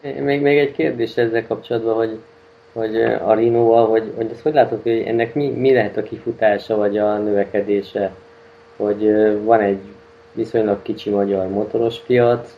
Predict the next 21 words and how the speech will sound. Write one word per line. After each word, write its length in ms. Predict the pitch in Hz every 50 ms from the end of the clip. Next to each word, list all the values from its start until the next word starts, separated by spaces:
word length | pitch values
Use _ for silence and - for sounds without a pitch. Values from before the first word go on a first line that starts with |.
| - - - - - - - - - - - - - - - - - - - 113
nincsenek 460 | 117 110 110 104 104 - 107 101 95 110
is 180 | 104 - -
olyan 160 | 107 101 101
nagyon 520 | 104 104 101 101 98 98 98 98 98 95 95 - - - - - - 60 - - -
nagy 300 | 98 104 98 95 92 - -
helyek, 360 | 104 107 110 110 110 110 -
hogy 180 | - 113 107 110
itt 220 | 113 110 - -
a 40 | 113
jövőt 360 | 113 117 113 113 113 113 113
ti 100 | - 120
hogy 160 | 117 120 113
látjátok, 640 | 107 101 95 92 92 - 95 95 92 - 101 95 -
mi 140 | 113 110 104
lehet 300 | 101 95 95 95 - 98
ennek 340 | 98 98 95 92 95 -
a 260 | 98 98 95 95 95 - - - - -
további 360 | - 101 98 98 95 92 98 95
sorsa, 560 | - - 101 98 92 92 - - 98 95 - - - - - - - - - - - - - - - - - - - - - - - - -
vagy 120 | - 101 98
fejlődése? 800 | - 110 104 104 101 101 98 98 92 98 98 95 - - 101 90